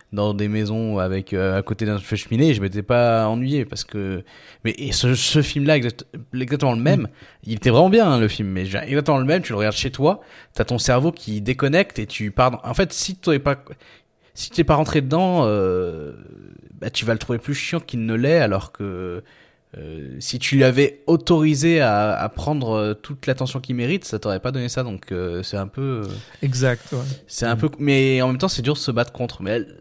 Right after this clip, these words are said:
Speaker 1: après, pour Mandy, je pense que c'est pas que ça, mais en même temps,
Speaker 2: Mm.
Speaker 1: là, on va aller le revoir, et ça se trouve, je vais te dire l'inverse, que je préfère la
Speaker 2: Mm.
Speaker 1: première partie. Enfin, tout, tout, tout est possible.
Speaker 2: C'est
Speaker 1: Franchement,
Speaker 2: ça, hein.
Speaker 1: je, je, ça ne m'étonnerait pas. Je, je, je suis prêt à,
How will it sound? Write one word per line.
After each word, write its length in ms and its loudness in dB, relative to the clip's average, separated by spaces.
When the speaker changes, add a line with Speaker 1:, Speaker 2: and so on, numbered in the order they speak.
Speaker 1:
après, 400 -2
pour 140 -2
Mandy, 480 -2
je 120 -16
pense 180 0
que 100 -4
c'est 180 -4
pas 160 -2
que 180 -4
ça, 340 -2
mais 160 4
en 120 4
même 180 2
temps, 240 4
Speaker 2:
Mm. 60 4
Speaker 1:
là, 140 8
on 120 4
va 100 4
aller 120 4
le 60 2
revoir, 540 4
et 120 -2
ça 140 -2
se 60 -4
trouve, 140 -2
je 100 -4
vais 80 0
te 60 -4
dire 140 2
l'inverse, 540 2
que 100 -6
je 60 -6
préfère 240 0
la 80 2
Speaker 2:
Mm. 20 -4
Speaker 1:
première 180 0
partie. 280 -4
Enfin, 180 -2
tout, 200 -10
tout, 140 4
tout 140 0
est 40 2
possible. 360 -2
Speaker 2:
C'est 120 0
Speaker 1:
Franchement, 160 4
Speaker 2:
ça, 100 6
hein. 20 4
Speaker 1:
je, 640 2
je, 200 -8
ça 160 -4
ne 100 -2
m'étonnerait 420 0
pas. 200 -4
Je, 420 -4
je, 180 -12
je 60 -20
suis 100 -10
prêt 240 -4
à, 340 0